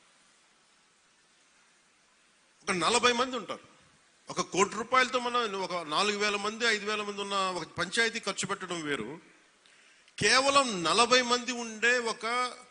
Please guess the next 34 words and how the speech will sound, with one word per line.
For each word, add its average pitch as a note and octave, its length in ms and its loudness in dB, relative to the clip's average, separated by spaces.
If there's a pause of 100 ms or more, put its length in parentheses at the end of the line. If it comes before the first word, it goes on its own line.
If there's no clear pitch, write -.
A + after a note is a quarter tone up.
(300)
ట్రైబల్ A#3+ 440 2
పంచాయతీ G#3+ 380 0
కని-, F3 520 -10
ఆ, D3 380 -2
ట్రైబల్ G#3+ 460 0
గ్రామానికి, A3+ 500 2
ఒక E3 180 -4
చిన్న G#3+ 260 -4
కుగ్రామానికి A3+ 600 -2
పెట్టడం, E3 540 -6 (200)
ఆ, B2+ 240 -14 (120)
చాలా D3+ 100 -4
కష్టం. - 340 -8 (960)
దాని E3+ 180 2
గురించి A#3 220 -4
ప్రత్యేకించి A3+ 420 -4
మన G3 100 -4
జేబులో G3+ 320 0
డబ్బులు F3 300 -6
వేయట్లా. C#3 320 -8 (400)
కేంద్రం G3+ 380 -4
తాలూకు G3+ 480 -2
పాలసీ E3+ 540 -6
ఉంది, F3+ 300 -10 (460)
పథకం D#3+ 280 -4
ఉంది, D#3+ 320 -8 (680)
దానిని A3+ 400 0
పెద్ద F3 300 -4
మనసుతో A3+ 440 0
ఖర్చు F#3 220 -6
పెట్టాలంతే. C3+ 540 -10
నేను E3 180 -2
చేస్తుంది D#3+ 460 -2
అదే, A2 140 -14